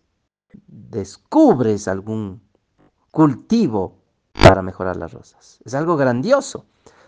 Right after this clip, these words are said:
pero no sirve de nada el descubrir eso. Al menos a las rosas que tienes no les va a servir nada.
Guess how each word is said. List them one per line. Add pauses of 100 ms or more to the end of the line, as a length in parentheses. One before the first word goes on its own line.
(120)
pero
no
sirve
de
nada (1040)
el
descubrir
eso.
Al
menos
a
las
rosas
que
tienes
no
les
va
a
servir
nada.